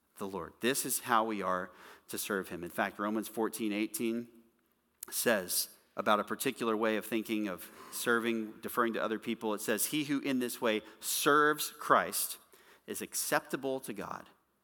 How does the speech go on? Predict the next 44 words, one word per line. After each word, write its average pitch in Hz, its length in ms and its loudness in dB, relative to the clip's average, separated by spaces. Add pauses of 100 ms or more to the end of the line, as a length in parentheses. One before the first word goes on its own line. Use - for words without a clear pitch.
(100)
and 104 120 -4
approved 104 520 -4 (240)
by 101 180 -2
men." 87 320 -8 (760)
Above 107 220 0
all 143 240 4
else, 117 240 4
our 113 80 4
ministry 117 380 0
should 104 160 -6
always 107 260 0
be 131 160 -6
aimed 101 280 -6
at - 140 -8
pleasing 95 680 -10
the 92 80 -12
Lord. 85 300 -12 (140)
He 127 220 -4
is 120 100 -4
the 123 80 -4
one 110 200 -2
whose 110 160 -6
evaluation 95 640 -4
matters. 80 380 -12 (280)
And 110 80 -10
so 104 120 -2
it's 98 120 -6
not 113 200 4
what 123 160 -2
the 135 60 -6
world 120 280 -4
thinks 110 220 -8
about 104 240 -6
us. 101 320 -12 (440)
It's - 220 -10
not 117 220 2 (180)
how 107 340 2 (260)
big 123 320 0
or 120 140 0
small 107 680 -4
we 110 200 0
are. 98 340 0 (360)
It's - 220 -4
not 123 260 6